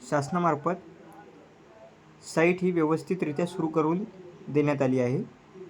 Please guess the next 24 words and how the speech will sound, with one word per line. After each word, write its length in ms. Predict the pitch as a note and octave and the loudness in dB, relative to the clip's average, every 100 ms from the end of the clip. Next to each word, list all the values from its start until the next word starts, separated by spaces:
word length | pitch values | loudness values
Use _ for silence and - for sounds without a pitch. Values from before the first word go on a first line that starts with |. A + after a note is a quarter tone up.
| E3 G3 - F3 F#3+ - - - - | -18 -20 -20 -12 -12 -12 -20 -20 -2
तर 200 | F3 E3 F3 - - - | 2 2 0 -12 -14 0
या 140 | E3 | 4
योजनेची 480 | E3 D3 D3+ F3 F3+ | 4 4 2 0 -2
जी 120 | F#3+ F#3+ - | -6 -6 -2
तारीख 220 | D3+ F3 F3 | 0 2 2
आहे, 240 | C#3 C#3 - - - - - | 4 4 0 -12 -20 -20 -2
ती 300 | F3+ D#3+ F3+ - - - - - - - - - - - - - - - | 4 4 2 -8 -18 -18 -18 -20 -20 -20 -20 -20 -20 -20 -10 -8 -8 -2
सव्वीस 340 | D3+ D#3+ F#3+ | 0 2 2
आठ 200 | F3 E3+ | 4 4
दोन 240 | D3 C#3 D#3 | 2 0 2
हजार 180 | E3 F3+ | 2 -2
चोवीसपर्यंत 680 | - D#3+ E3 - D3+ D3 D#3 | 2 2 2 0 -2 0 0
वाढवण्यात 480 | D#3 C3+ C#3 D3+ | 2 4 4 2
आली 200 | C#3 C3 | 0 0
आहे. 200 | B2 A2+ - - - - - - - - - - - - - - - - - | 0 -4 -12 -14 -18 -4 -4 -4 -18 -20 -20 -20 -20 -20 -20 -20 -20 -12 -2
जो 100 | D#3 | 2
काही 180 | F3+ | 4
बॅटरी, 380 | D#3+ D3 C#3 F3+ F3 - - | 4 4 4 -2 -6 -12 -6
बॅटरी 360 | C#3 C#3 C#3 | 2 2 6
ऑपरेटेड 440 | F3 D3 D#3 F3 F3 | 4 4 0 -2 -6
स्प्रेअर 360 | - - E3 | -8 2 2
पंप 300 | F3 F3 E3+ | 4 0 0
होता, 360 | E3 D3 C#3 C#3 - - - - - | 2 2 0 -6 -8 -20 -20 -20 0
त्यासाठी 380 | E3 E3 C#3+ | 2 2 -2